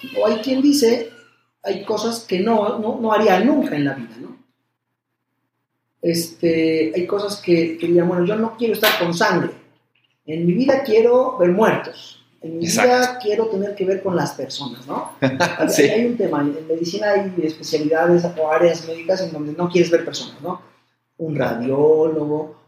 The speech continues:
Speaker 1: un forense. Un forense ve gente
Speaker 2: Sí,
Speaker 1: muerta,
Speaker 2: claro, ve gente,
Speaker 1: ¿no?
Speaker 2: sí,
Speaker 1: Ve,
Speaker 2: por
Speaker 1: ve
Speaker 2: supuesto.
Speaker 1: piezas, ve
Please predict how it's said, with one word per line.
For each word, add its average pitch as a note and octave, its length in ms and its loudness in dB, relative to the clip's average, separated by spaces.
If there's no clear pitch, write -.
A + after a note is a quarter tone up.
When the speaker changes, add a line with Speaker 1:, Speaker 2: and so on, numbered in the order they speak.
Speaker 1:
un F3 200 2
forense. E3+ 480 0
Un E3 120 -16
forense E3 400 -4
ve D#3+ 240 0
gente D#3 240 -6
Speaker 2:
Sí, D3+ 60 -2
Speaker 1:
muerta, G#3+ 260 2
Speaker 2:
claro, A#2+ 320 2
ve G#2 80 -4
gente, A#2+ 180 -4
Speaker 1:
¿no? G#2+ 160 2
Speaker 2:
sí, D#3 140 4
Speaker 1:
Ve, D3+ 100 2
Speaker 2:
por - 80 -2
Speaker 1:
ve D3+ 140 4
Speaker 2:
supuesto. F#3 140 -2
Speaker 1:
piezas, - 280 -10
ve C3+ 360 -4